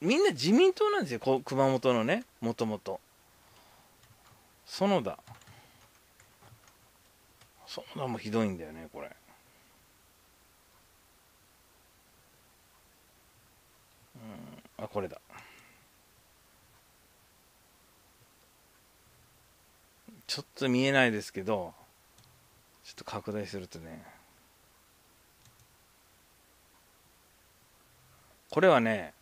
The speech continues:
七十二歳で、もともと自民党なんですよ、現職は。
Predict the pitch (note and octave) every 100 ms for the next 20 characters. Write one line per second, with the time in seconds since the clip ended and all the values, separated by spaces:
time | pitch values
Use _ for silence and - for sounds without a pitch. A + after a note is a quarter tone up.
0 | _ _ _ _ _ _ _ _ G#2 A#2+
1 | D3+ D#3+ B2+ A2 G#2 G#2 C#3 A3+ A#3+ G#3+
2 | C#3+ D3+ E3+ E3 E3+ D3+ A2+ F2 E2+ F2
3 | - - -